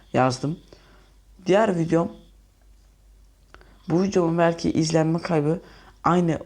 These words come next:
o şeyleri yazanlar. Ama arkadaşlar kapak fotoğrafını aynı koyduğumdan dolayı, e, aynı izlediğim video sanıp çıkanlardan olabilir.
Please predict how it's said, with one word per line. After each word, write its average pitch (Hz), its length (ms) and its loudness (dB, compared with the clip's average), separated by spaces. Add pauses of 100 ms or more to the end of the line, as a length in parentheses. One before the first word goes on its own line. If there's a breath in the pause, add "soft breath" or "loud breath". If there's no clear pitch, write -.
o 151 80 -2
şeyleri 147 360 2
yazanlar. 165 500 0 (440 loud breath)
Ama 175 220 0
arkadaşlar 170 460 -4
kapak 170 300 -4
fotoğrafını 139 480 -2
aynı 170 260 0
koyduğumdan 170 680 0
dolayı, 170 360 -2 (500 loud breath)
e, - 240 2
aynı 170 260 2
izlediğim 170 540 0
video 147 240 0
sanıp 175 400 -6 (360 loud breath)
çıkanlardan 160 640 0
olabilir. 131 640 -4